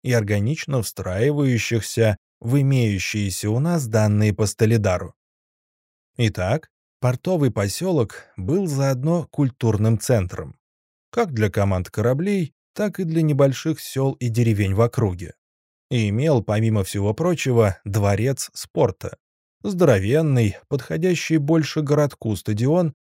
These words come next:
и кучу зданий всяких кружков, секций и всяких направлений помимо основного стадиона.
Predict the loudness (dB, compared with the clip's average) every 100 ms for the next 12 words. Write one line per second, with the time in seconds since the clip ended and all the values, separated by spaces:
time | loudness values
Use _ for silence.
0 | -6 -6 -4 -4 -4 -2 -2 -2 2 2
1 | 4 2 2 0 0 0 -4 -4 -6 -6
2 | -6 -4 0 0 -2 -8 -10 -4 -2 -4
3 | -4 -2 -2 -4 -6 -6 -2 -2 -2 -4
4 | -4 -4 -2 0 2 2 2 2 0 0
5 | 0 2 0 0 -4 -4 -2 0 0 -2
6 | -4 -2 0 0 0 -6